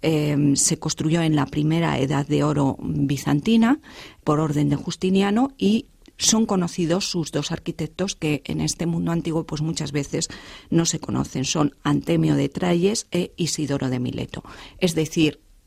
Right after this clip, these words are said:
vienen directamente de ese mundo helenístico imperial, eh, ya decadente. Como he dicho, la construcción fue muy laboriosa, la cúpula de Santa Sofía se cayó varias veces,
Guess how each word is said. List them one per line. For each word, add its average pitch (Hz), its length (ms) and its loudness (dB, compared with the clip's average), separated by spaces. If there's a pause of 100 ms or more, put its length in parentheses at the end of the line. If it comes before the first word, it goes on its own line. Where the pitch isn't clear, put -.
(140)
vienen 233 640 2
directamente 170 960 -2 (320)
de 170 480 0
ese 185 500 2 (100)
mundo 190 460 4
helenístico 185 840 2
imperial, 180 800 2 (440)
eh, 156 380 2
ya 160 380 2
decadente. 127 800 -4 (1000)
Como 175 240 2
he 180 60 0
dicho, 185 260 0
la 156 140 0
construcción 180 640 -2
fue 165 600 0
muy 185 360 4
laboriosa, 151 560 0
la 214 140 0
cúpula 151 340 -2
de 143 80 -2
Santa 147 440 -4
Sofía 156 380 -4
se - 140 -4
cayó 156 340 0
varias 196 320 2
veces, 254 300 -2